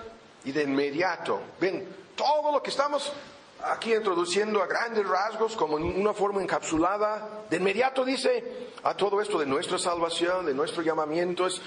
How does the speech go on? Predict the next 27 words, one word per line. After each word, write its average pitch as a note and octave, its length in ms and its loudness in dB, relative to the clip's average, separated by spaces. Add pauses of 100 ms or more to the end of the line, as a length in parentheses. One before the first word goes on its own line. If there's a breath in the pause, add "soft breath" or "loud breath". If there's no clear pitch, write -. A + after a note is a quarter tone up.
(140 loud breath)
es D#3 100 -2
la D#3 60 4
obra E3 260 2
de C3+ 320 0
obrar D3 400 2
arrepentimiento D#3 840 -2
y C#3 60 0
fe F3+ 540 -2
y, C4+ 60 -4
y, - 220 -4
y C#3 40 -2
conducirnos E3+ 680 0
a D3 60 2
los C#3 160 -2
pies F3+ 220 2
de D#3 120 -2
Cristo F3 460 0 (320 loud breath)
para C3 180 -2
que, C#3 260 0 (160)
para C3+ 140 0
que D#3+ 120 0
Él E3+ 100 0
sea F3+ 180 2
nuestro D3 320 0
Señor D#3 400 0
y F3 60 0
Salvador". D3+ 580 2